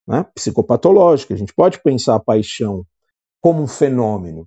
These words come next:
psicótico, se o eu não tiver integrado, né? Tá bom?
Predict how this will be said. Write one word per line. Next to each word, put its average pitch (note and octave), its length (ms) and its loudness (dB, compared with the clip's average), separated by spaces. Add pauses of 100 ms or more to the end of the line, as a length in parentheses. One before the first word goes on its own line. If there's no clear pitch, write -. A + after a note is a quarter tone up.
psicótico, - 720 -10
se - 160 -4
o B2+ 120 4
eu B2+ 160 4
não A#2 100 -2
tiver G2+ 260 -8
integrado, G2 520 -8 (120)
né? D#3 200 -6 (920)
Tá E3+ 120 2
bom? G3+ 420 0